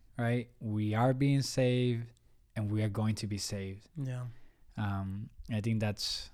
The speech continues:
Speaker 1: that's amazing, because that, that tells something not about us, but about God.
Speaker 2: Yeah.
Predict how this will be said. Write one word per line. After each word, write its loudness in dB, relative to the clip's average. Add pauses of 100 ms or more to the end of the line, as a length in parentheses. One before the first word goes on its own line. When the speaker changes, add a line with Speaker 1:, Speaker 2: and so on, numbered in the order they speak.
Speaker 1:
that's -4
amazing, 0
because -2
that, -2 (140)
that -4
tells 0
something 0 (640)
not 4
about 2
us, 0 (1160)
but 0
about 2
God. -2 (220)
Speaker 2:
Yeah. -4